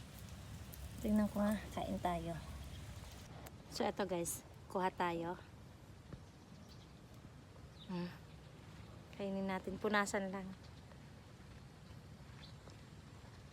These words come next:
Hmm, tamis. Tamis niya.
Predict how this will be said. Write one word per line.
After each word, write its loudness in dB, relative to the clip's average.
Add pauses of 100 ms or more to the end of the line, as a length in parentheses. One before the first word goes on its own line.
(720)
Hmm, 2 (120)
tamis. 10 (1200)
Tamis 8
niya. 8